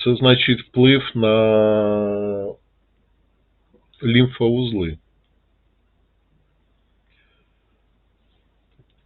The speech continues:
Ну, тому що гемоглобін.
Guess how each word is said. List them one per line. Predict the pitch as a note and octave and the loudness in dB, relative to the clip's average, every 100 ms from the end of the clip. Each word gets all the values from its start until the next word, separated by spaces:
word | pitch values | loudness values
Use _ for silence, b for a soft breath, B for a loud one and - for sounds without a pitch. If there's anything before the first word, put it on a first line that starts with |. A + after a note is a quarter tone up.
| _ _ _ _ _ _ _ _ | _ _ _ _ _ _ _ _
Ну, | C3 G#2+ | -2 -2
тому | - G#2+ A2 | -2 -2 -2
що | - A#2 G#2+ G#2 | 0 0 2 0
гемоглобін. | F#2+ G#2+ G#2+ G2+ G#2 G#2+ A2+ B2 | -2 -2 -4 -2 -2 0 -2 -2